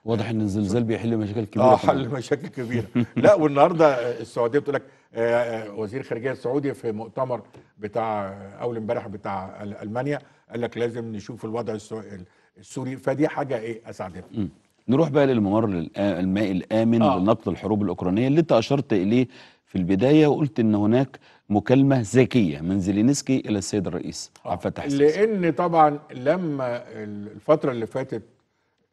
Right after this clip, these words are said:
Speaker 2: الحرب دي منعت ال-، ال-، القمح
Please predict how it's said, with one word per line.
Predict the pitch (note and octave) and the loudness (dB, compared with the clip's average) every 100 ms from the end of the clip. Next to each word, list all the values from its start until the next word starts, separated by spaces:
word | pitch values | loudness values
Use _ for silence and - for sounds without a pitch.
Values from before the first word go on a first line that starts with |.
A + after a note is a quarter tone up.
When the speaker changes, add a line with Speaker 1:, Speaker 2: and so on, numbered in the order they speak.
| _ - | _ -16
Speaker 2:
الحرب | G#2 - C#3 A#2+ | -8 -2 -2 -2
دي | A2+ | -6
منعت | C3 C3 A2 G#2 G#2 | -4 -4 -6 -6 -10
ال-، | G2 F#2+ G2 | -10 -12 -14
ال-، | F2+ - F2 E2+ - G2+ | -16 -20 -20 -20 -20 -16
القمح | G2+ C#3 C3+ - | -6 -4 -4 -10